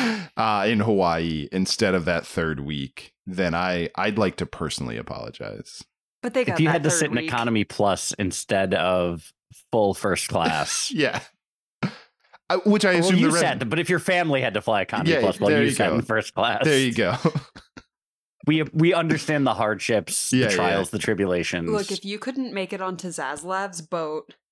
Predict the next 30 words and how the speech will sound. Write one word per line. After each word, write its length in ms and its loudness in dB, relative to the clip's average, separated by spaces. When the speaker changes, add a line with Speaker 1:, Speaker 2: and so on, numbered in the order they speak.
Speaker 1:
<laughs> 360 -2
Speaker 2:
to 160 -2
stare 500 0
vacantly 920 -6
at 180 -6
a 80 -8
screen, 680 -4
not 240 -8
make 220 -4
eye 160 2
contact 760 -4
when 140 -10
a 40 -8
sex 320 -8
scene 260 -10
came 300 -12
up, 320 -10
I'm 160 -2
sorry. 640 -4
Speaker 1:
<laughs> 60 2
Which 160 2
is 120 4
what 140 4
we're 200 4
all 500 4
aspiring 640 2
to, 400 -2
uh, 320 2
is, 320 0
uh, 460 2